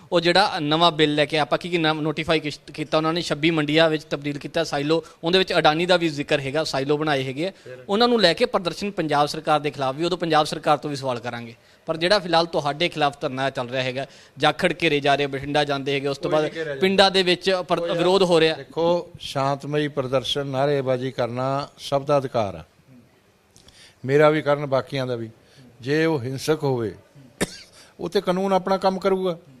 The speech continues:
Speaker 2: ਉਹ ਤੇ ਅਸੀਂ ਕਰਨਾ, ਠੀਕ ਹੈ।
Speaker 1: ਇਸੇ ਕਰਕੇ ਤੁਹਾਡਾ ਜਿਹੜਾ ਅਕਾਲੀ ਦਲ ਦੇ ਨਾਲ ਸਮਝੌਤਾ ਸਿਰੇ ਨਹੀਂ ਚੜਿਆ, ਕਿਉਂਕਿ ਉਹਨਾਂ ਦੀ ਮੰਗ ਸੀਗੀ ਕੋਈ ਨਾ ਕੋਈ ਹੱਲ ਦੇ ਦਿੱਤਾ ਜਾਵੇ, ਕਿਉਂਕਿ ਅਕਾਲੀ ਦਲ ਕਿਸਾਨਾਂ ਦੀ ਪਾਰਟੀ ਕਿਹਾ ਜਾਂਦਾ ਪੰਜਾਬ ਦੇ ਵਿੱਚ, ਇਸੇ ਕਰਕੇ ਤੁਹਾਡਾ ਸਮਝੌਤਾ ਨਹੀਂ ਸਿਰੇ ਚੜਿਆ।
Speaker 2: ਸਾਡਾ,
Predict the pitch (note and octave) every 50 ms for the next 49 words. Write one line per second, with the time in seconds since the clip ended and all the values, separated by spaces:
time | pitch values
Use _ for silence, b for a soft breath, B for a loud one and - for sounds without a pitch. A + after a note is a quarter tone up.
0 | _ _ - D#3 D3+ - F#3 E3+ C#3+ D#3+ F#3+ F3 F3+ F3+ E3 E3+ E3 D#3+ - _
1 | _ _ _ _ _ _ _ _ _ _ - - D#3 F#3 A3 F#3 C#3+ - _ _
2 | _ _ _ _ _ _ _ - F#3+ F#3+ - - C#4 - - A#3 A#3 - B3+ B3
3 | - A#3 E3+ G3 E3+ E3+ F#3 F#3+ F#3 F#3 G#3+ - F3 D#3+ - D#3 C#3+ C#3+ D3+ D#3
4 | D#3 D#3+ D#3+ D#3 D3+ D#3+ D#3 D#3 D#3+ E3+ E3 - F3 E3 E3 D#3 C#3+ C3+ - -
5 | D3+ D3 - - C#3 C3+ C#3+ D3 C#3+ D3 C#3+ - D#3 D#3+ F3 E3+ E3 F3 E3 D#3
6 | E3 E3+ E3+ E3+ F3 E3+ E3+ F3 F3 F3 B B B B C#3+ C#3+ D3+ D#3+ F#3 F#3
7 | F3 - G3 F#3 E3+ G3+ G3+ - F#3 E3+ E3+ F3 E3+ - F#3+ F#3 D#3+ C#3+ C#3+ D3
8 | D3+ F3 F#3 - _ F3 D3 F3+ F#3 E3 E3 D#3 - D#3 C#3+ C3+ C#3 C3 C3 B2+
9 | - B B B B B F3+ F3+ - A3 A3 A3 - - D#3+ - D#3+ D#3 D#3 D#3
10 | E3+ F#3 F3 F3 F3 F3 E3+ - D#3+ - D#3 C#3 C#3 C#3+ C#3+ D3 D3 C3+ - C#3+
11 | C3 B2+ - C3+ A#2+ - E3 E3+ E3 E3 D#3+ D#3 D3+ D3+ D#3 D3 D3 D3+ D3 D3
12 | D3 D3+ D3 D#3 D3 - b b b b - A#3 G#3 - B3+ G#3 A3+ G3 - G#3+
13 | F#3+ G3 F#3 D#3+ D#3+ D3 - D#3 D3+ D3 C3+ A2+ - D3 D#3 D#3+ E3+ F#3 - -
14 | - - - F3 F3+ E3 F#3 E3+ F3 F3 E3+ - C#3 C3+ C#3 D#3 D3+